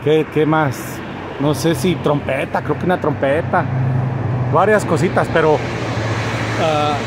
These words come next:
como el re-, el ratero no, no, pensaban que eran dos, tres rateros, pero no, al último salió nomás ser uno,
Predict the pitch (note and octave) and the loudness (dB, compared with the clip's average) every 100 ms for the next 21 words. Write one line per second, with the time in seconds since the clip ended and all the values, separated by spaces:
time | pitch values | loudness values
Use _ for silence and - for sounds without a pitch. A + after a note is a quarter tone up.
0 | - - D3 D#3+ D#3+ D3+ D3+ - F#3+ D3+ | -6 -2 2 2 4 2 0 0 2 2
1 | D3+ E3 G3 F#3+ G3 G#3+ G#3 E3 E3+ C#3 | 2 2 4 4 4 6 4 2 -2 0
2 | D3+ D#3+ F#3+ F#3+ G3 G3 G3 G#3 G#3 G#3 | 2 2 2 2 2 2 2 4 4 4
3 | A#3 G#3 F3 D3+ F#3+ G#3 F#3+ G#3 E3 D#3+ | 4 4 4 4 6 4 4 2 4 4
4 | F3 G3 G3 - - F#3+ F#3+ A#3+ | 4 4 2 0 2 4 4 4